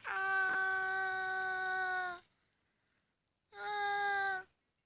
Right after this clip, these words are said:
Aa.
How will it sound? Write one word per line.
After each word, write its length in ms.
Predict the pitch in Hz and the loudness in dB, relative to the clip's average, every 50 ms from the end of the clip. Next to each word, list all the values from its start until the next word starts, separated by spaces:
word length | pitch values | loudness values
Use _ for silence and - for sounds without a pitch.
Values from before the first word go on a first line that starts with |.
| _ _ _ _ _ _ _ _ _ _ _ _ _ _ _ _ _ _ _ _ _ _ _ _ _ _ _ _ _ _ _ _ _ _ _ _ _ _ _ _ _ _ _ _ _ _ _ _ _ _ _ _ _ _ _ _ _ _ _ _ _ _ _ _ - 440 440 427 403 403 - - - - - _ | _ _ _ _ _ _ _ _ _ _ _ _ _ _ _ _ _ _ _ _ _ _ _ _ _ _ _ _ _ _ _ _ _ _ _ _ _ _ _ _ _ _ _ _ _ _ _ _ _ _ _ _ _ _ _ _ _ _ _ _ _ _ _ _ -18 -16 -14 -14 -14 -16 -16 -16 -16 -18 -18 _
Aa. 1200 | 415 403 403 415 415 403 403 403 392 381 359 349 349 349 339 349 349 339 339 339 330 330 339 | -8 0 2 4 6 6 6 4 4 2 -2 -6 -8 -8 -8 -8 -10 -12 -14 -18 -20 -20 -20